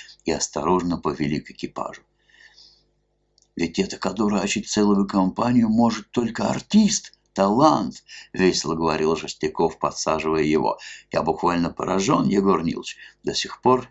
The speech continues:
<laughs> хохочу. Ха-ха. Хм. А мы-то кипятимся, хлопочем. Хм, ха-ха. Верите? И в театрах никогда так не смеялся. Бездна комизма.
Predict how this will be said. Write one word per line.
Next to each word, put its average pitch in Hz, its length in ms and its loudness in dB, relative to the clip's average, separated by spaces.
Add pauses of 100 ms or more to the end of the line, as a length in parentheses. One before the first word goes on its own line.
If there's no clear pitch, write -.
(280)
<laughs> - 300 -2
хохочу. - 680 -2 (140)
Ха-ха. - 420 0 (300)
Хм. 95 180 2 (260)
А - 120 0
мы-то 135 240 2
кипятимся, - 680 -2
хлопочем. 120 720 0 (220)
Хм, 107 260 4 (100)
ха-ха. - 400 2 (220)
Верите? 143 500 4 (280)
И - 220 -2 (100)
в - 140 -14
театрах 107 640 4
никогда 110 400 0
так - 260 -4
не 85 40 -4
смеялся. - 600 -2 (400)
Бездна 104 640 4
комизма. 151 580 0